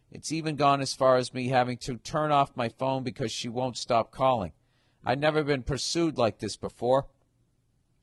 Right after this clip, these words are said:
What do I do? Part of me actually feels bad, but I can't see myself banging an ass every night while my sweaty balls slap against her sweaty balls. Now, wait a minute. I thought the person had the operation. Don't they remove that?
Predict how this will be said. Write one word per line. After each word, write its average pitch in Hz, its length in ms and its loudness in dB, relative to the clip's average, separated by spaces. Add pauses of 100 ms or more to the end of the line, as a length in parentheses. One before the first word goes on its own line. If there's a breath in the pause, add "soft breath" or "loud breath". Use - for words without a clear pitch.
(200)
What 127 200 0
do 160 120 6
I 143 140 10
do? 127 360 0 (1400)
Part 170 180 6
of 175 60 0
me 170 220 -2
actually 147 460 2
feels 143 380 -2
bad, 139 360 4
but 127 100 2
I 123 80 2
can't 147 260 -6
see 143 200 -8
myself 131 460 -2 (120)
banging 135 380 0
an 127 100 -2
ass 131 320 0
every 117 220 -4
night 117 260 0
while 113 160 0
my 123 180 0
sweaty 131 440 -2
balls 123 360 2
slap 120 380 -2
against 120 380 -6
her 147 120 0
sweaty 110 360 -4
balls. 85 360 -4 (640 soft breath)
Now, 139 100 -2
wait 160 200 4
a 123 40 0
minute. 104 140 -2
I 101 40 0
thought 139 240 -6
the 120 80 -8
person - 360 -6
had 120 120 -2
the 120 140 -4
operation. 120 580 -4
Don't 107 140 -6
they 107 100 -8
remove 107 380 -6
that? 120 260 -4